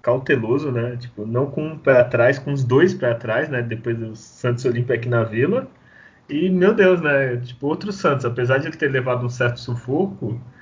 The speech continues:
mas, assim, não sei o que, que tu acha, mas o, individualmente o Santos foi muito bem, assim, ó, o,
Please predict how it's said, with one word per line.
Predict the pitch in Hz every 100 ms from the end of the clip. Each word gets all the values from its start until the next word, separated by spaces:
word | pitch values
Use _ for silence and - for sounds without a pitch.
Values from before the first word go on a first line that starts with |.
| - _ _ -
mas, | 107 117 127
assim, | 127 - 123 113 101 - - - _ _ _ _
não | 120 139
sei | 135 160
o | 175
que, | 185
que | -
tu | -
acha, | 139 175 196
mas | 143 123 127
o, | 131 123
individualmente | 120 127 147 156 135 156
o | -
Santos | 180
foi | -
muito | 175 170
bem, | 196 180
assim, | 135 117 123
ó, | 107
o, | 107 107